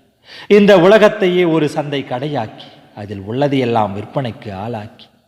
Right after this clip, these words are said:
தன்னையும் தன்னுடன் வாழ்பவரையும் அந்த காசு பணத்திற்கு இரையாக்கி அழிகின்றான்.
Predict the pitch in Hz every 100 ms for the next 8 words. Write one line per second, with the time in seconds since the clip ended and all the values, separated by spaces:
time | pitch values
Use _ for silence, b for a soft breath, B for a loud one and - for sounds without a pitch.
0 | _ B B B 202 214 214 202 180 190
1 | 185 185 175 151 147 196 165 139 131 120
2 | - - - 101 107 101 110 143 - 135
3 | 117 95 104 - 101 101 135 123 104 -
4 | 98 101 101 104 120